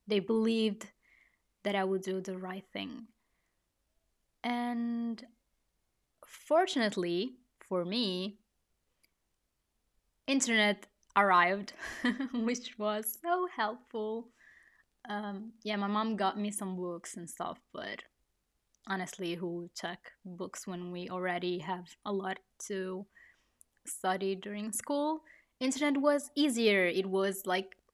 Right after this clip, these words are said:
going on Google and looking for stuff. It was fancy.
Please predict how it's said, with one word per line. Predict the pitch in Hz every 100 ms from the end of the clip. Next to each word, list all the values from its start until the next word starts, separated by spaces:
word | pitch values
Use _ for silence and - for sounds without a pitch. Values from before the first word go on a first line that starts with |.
| _ _ - 208 202
going | 214 226 247
on | 262 254
Google | 285 311 240 220 202
and | 185 185 175
looking | - - 269
for | 269 269 269
stuff. | - 247 269 254 247
It | 202
was | - -
fancy. | - 208 233 - 160 -